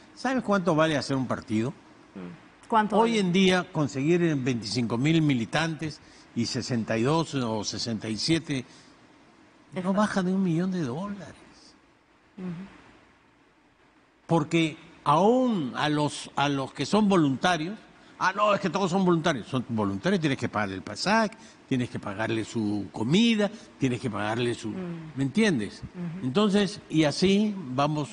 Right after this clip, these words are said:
Speaker 1: mm, juntando. Y después luego, ¿quién? ¿Dónde creas el local? ¿Quién paga el local?
Speaker 2: Ujú.
Speaker 1: en la casa de alguien. Ah, no, no te lo permite porque después va a venir el Jurado Nacional de Elecciones y va a decir que como que esto es una casa de alguien.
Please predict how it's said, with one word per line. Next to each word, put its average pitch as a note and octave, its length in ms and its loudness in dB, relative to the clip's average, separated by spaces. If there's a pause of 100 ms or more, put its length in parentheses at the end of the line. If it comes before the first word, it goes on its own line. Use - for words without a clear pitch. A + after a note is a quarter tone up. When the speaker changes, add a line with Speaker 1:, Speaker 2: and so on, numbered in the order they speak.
Speaker 1:
mm, A#2 360 -6 (260)
juntando. D#3 480 0
Y C3 40 -8
después D3+ 380 2
luego, G#3 420 4 (300)
¿quién? D3+ 260 2 (800)
¿Dónde G3 360 2
creas F#3 360 2
el D3+ 100 4
local? B2+ 380 -2 (1300)
¿Quién G3+ 160 2
paga G#3 240 2
el F3 60 2
local? A2 320 -2 (220)
Speaker 2:
Ujú. E3+ 320 -8 (120)
Speaker 1:
en C3 100 -2
la A2 100 -2
casa E3+ 300 -2
de D#3+ 160 2
alguien. C3 340 -2 (100)
Ah, E3+ 120 -2
no, G3 160 -2
no G3 180 0
te G3 80 2
lo F3+ 140 2
permite E3+ 400 0
porque C3+ 240 -2
después B2 340 0 (320)
va C#3+ 60 4
a D3+ 40 2
venir D#3+ 280 2
el D#3 60 0
Jurado C3+ 260 2
Nacional D3 320 0
de D3+ 80 0
Elecciones D#3+ 240 2
y - 40 2
va C#3+ 40 2
a C#3 40 2
decir C3+ 200 -2
que A#2 120 -6
como G#2+ 260 -4
que B2+ 120 -2
esto C3+ 140 -6
es A#2+ 100 -8
una B2+ 220 -6
casa C3+ 260 -8
de - 140 -10
alguien. A2+ 280 -12